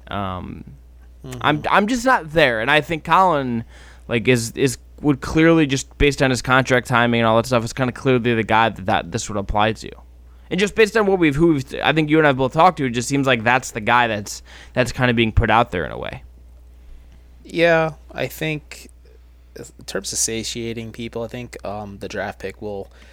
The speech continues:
Speaker 2: help tide things over, at least in terms of public pressure for the team. I think that'll help a lot for sure, but I don't know exactly, I don't think the Cavs are sweating this too much. Like, I heard that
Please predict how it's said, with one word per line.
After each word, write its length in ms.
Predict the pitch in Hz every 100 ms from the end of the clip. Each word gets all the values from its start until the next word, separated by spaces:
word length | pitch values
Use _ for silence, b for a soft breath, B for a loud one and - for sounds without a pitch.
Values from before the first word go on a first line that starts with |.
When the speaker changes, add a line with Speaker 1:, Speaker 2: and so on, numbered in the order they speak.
| b b
Speaker 2:
help 300 | - 131 -
tide 240 | 123 120
things 180 | 117 110
over, 200 | 104 104
at 40 |
least 220 | 104 104 104
in 80 |
terms 260 | 98 113 104
of 140 | 87
public 320 | - 92 101 -
pressure 500 | 120 120 127 123 123
for 160 | - 131
the 80 | 123
team. 360 | 135 127 123 -
I 80 | 113
think 160 | 110
that'll 220 | 101 101
help 180 | 101 101
a 60 | 101
lot 260 | 95 95
for 140 | - 90
sure, 420 | - 95 92 - - -
but 280 | 98 90 -
I 80 | 107
don't 240 | 113 120 104
know 300 | 110 107 104
exactly, 880 | 104 101 95 95 104 98 92 90 - _ - - - -
I 80 | 143
don't 100 | 165
think 140 | 120
the 60 | -
Cavs 340 | 82 82 -
are 40 |
sweating 300 | - - - -
this 140 | -
too 140 | - -
much. 300 | - - -
Like, 280 | - 71 - B B B B -
I 320 | - 85 131
heard 300 | 131 139 139
that 160 | 135 117